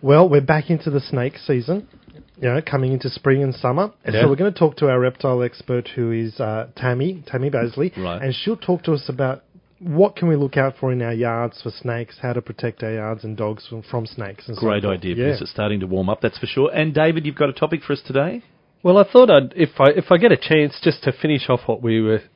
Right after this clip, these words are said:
Speaker 3: chatting on last week about the health standards, uh, for pr-, practice visits for,
Speaker 2: Yes.
Speaker 3: uh, your pets. And also, um, oh yeah, I'll back up the snake story. I think that's fantastic 'cause we've got a few little tips as well.
Speaker 2: That's great. That'll,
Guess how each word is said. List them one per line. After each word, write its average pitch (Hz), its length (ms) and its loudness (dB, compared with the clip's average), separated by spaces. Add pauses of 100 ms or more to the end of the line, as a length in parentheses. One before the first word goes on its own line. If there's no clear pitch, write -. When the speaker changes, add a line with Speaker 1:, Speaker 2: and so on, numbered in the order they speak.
(120)
Speaker 3:
chatting 120 300 2
on 104 140 -2
last 113 360 -2
week 107 240 -4
about 113 240 -4
the 98 120 -8
health 143 320 0 (180)
standards, 107 480 -6 (200)
uh, 107 500 -2 (100)
for 107 300 -2 (340)
pr-, - 100 -18 (260)
practice - 440 -6
visits 120 360 -4
for, 117 180 -2
Speaker 2:
Yes. 110 220 0
Speaker 3:
uh, 113 80 0
your 113 280 -2
pets. 202 320 0 (320)
And 147 140 4
also, 135 480 6
um, 120 240 4
oh 202 60 -2
yeah, 220 240 4
I'll 117 100 4
back 147 300 0
up - 100 -6
the 95 80 -10
snake 151 420 -6
story. 107 380 0
I - 100 -12
think - 200 -10
that's - 160 -14
fantastic 104 720 -8
'cause - 280 -6
we've 127 200 -4
got 110 120 -4
a 98 40 -6
few 113 220 -8
little 101 200 -8
tips - 320 -16
as 113 180 -14
well. 135 220 -8 (100)
Speaker 2:
That's - 160 0
great. 185 280 2
That'll, 185 240 6